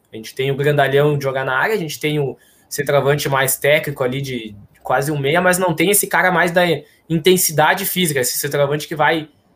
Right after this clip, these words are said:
ter força e vai ter velocidade pra, pra esse estilo de jogo. Quem sabe seja uma oportunidade pro Paul aparecer aí.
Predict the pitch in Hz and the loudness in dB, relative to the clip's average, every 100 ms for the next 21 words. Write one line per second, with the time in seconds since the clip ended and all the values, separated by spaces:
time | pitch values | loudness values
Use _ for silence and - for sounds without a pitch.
0 | _ 156 147 - 156 185 180 156 139 131 | _ -6 -4 -2 0 2 0 -2 -2 -4
1 | 139 147 139 143 143 147 139 127 143 160 | -4 -4 -2 -2 -2 -2 0 0 0 -4
2 | 156 151 143 143 143 143 147 147 156 156 | -2 0 0 -4 -4 -4 -6 -6 -6 -6
3 | 175 165 147 _ - 135 131 139 139 143 | -4 -4 -4 _ -8 -4 -2 0 -2 -2
4 | 151 151 170 - _ _ _ _ _ _ | -2 -2 -4 -8 _ _ _ _ _ _
5 | 147 151 151 147 156 147 147 160 156 160 | -2 -2 0 0 2 2 2 -4 0 4
6 | 156 156 165 160 170 175 123 | 4 4 0 0 0 -2 -2